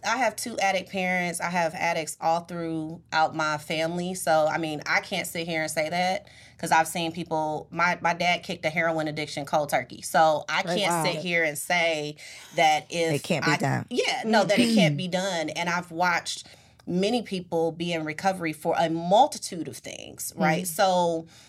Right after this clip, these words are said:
Speaker 1: I can't sit here and say that if my husband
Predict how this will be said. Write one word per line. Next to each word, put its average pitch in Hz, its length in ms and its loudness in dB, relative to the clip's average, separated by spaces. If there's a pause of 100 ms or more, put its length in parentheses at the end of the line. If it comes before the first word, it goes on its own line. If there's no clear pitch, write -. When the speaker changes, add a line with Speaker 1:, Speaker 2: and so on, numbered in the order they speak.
(440)
Speaker 1:
I 214 140 4
can't 214 240 0
sit 208 200 -4
here 190 160 2
and 175 100 0
say 170 380 0
that 156 360 4
if 160 320 -2
my 165 160 2
husband 160 680 -2